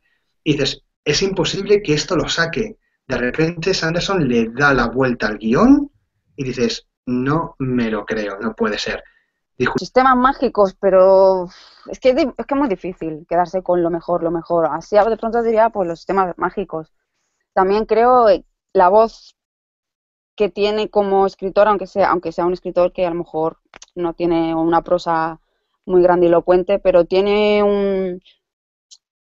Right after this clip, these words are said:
Speaker 2: una voz muy pro-, muy suya que tú lees algo y dices, "Esto es de Sanderson.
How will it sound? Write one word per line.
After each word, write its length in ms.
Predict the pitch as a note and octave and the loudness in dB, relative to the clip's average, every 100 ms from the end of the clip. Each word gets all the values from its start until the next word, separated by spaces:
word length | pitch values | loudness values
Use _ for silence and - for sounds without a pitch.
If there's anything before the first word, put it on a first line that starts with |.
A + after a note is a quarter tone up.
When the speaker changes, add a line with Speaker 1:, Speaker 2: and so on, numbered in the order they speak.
| _ | _
Speaker 2:
una 300 | - A#3+ B3 | -2 2 4
voz 260 | A#3+ A#3+ - - | 6 4 2 -4
muy 240 | A#3 A#3 | -2 0
pro-, 260 | F3+ A#3 A3+ | 2 2 2
muy 180 | A3 A3 | -2 -4
suya 340 | - A#3+ C4+ | -2 2 2
que 140 | C4 G3+ | 2 -4
tú 160 | A3+ | -2
lees 180 | A#3 A#3 | -4 0
algo 280 | A#3 A#3 A#3+ | 0 2 0
y 80 | A3 | 0
dices, 240 | G#3 F#3+ | -6 -10
"Esto 320 | - _ G#3+ | -10 _ -12
es 40 | G3 | -10
de 60 | |
Sanderson. 500 | F3+ F3+ E3+ D#3+ D#3 | -10 -8 -10 -14 -20